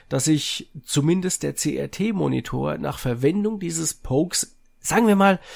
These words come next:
nicht mehr ganz normal verhalten würde.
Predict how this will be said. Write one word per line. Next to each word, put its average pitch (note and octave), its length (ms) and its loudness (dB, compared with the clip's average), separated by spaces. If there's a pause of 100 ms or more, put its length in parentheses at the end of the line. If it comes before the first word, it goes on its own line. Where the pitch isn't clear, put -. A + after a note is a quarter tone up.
(320)
nicht D#3+ 340 2
mehr D#3 140 2
ganz C3 340 -4
normal A2 440 0
verhalten A#2+ 680 2
würde. A#2+ 480 2